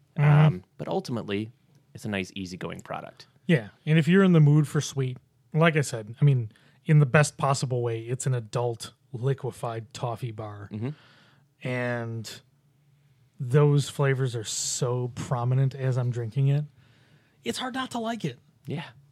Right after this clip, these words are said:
Speaker 1: And it,
Speaker 2: <laughs>
Speaker 1: it's, it's not my typical profile. I mean, if you look at my, my mini bar over there, this isn't the kind of thing I have. I've got chartreuse and mezcal, and, you know, it's tends to be
Speaker 2: Things
Speaker 1: high proof and
Speaker 2: Yeah, things over fifteen percent alcohol,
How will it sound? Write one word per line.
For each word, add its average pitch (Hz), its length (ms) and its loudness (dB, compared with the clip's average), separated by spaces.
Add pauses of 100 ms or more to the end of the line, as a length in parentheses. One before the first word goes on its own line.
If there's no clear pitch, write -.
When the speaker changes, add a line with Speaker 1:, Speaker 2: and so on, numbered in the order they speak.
(180)
Speaker 1:
And 151 160 4
it, 156 160 4
Speaker 2:
<laughs> 165 60 2
Speaker 1:
it's, 175 180 2
it's 180 240 -2
not 196 140 6
my 175 100 6
typical 151 320 0
profile. 143 400 0
I - 20 -10
mean, 135 160 -10
if 131 140 -10
you 143 80 -4
look 147 140 -2
at 151 80 -2
my, 127 300 2 (580)
my 139 160 4
mini 139 260 4
bar 131 260 4
over 123 220 -2
there, 110 300 -8 (580)
this 151 160 2
isn't 147 220 4
the 131 80 -4
kind 131 180 0
of - 60 -4
thing 135 160 0
I 123 80 -2
have. 113 340 -4
I've 113 160 -10
got 117 320 -8
chartreuse 120 760 -8
and 117 220 -6
mezcal, 113 560 -6
and, 110 300 -12
you 135 80 2
know, 113 140 -4 (1080)
it's - 340 -2 (100)
tends 165 240 6
to 151 80 4
be 156 80 6
Speaker 2:
Things 131 80 2
Speaker 1:
high 151 160 4
proof 151 360 0
and 120 400 -4
Speaker 2:
Yeah, 113 140 0
things 156 280 0
over 98 320 2
fifteen - 440 -4
percent 90 320 -10
alcohol, 85 460 -12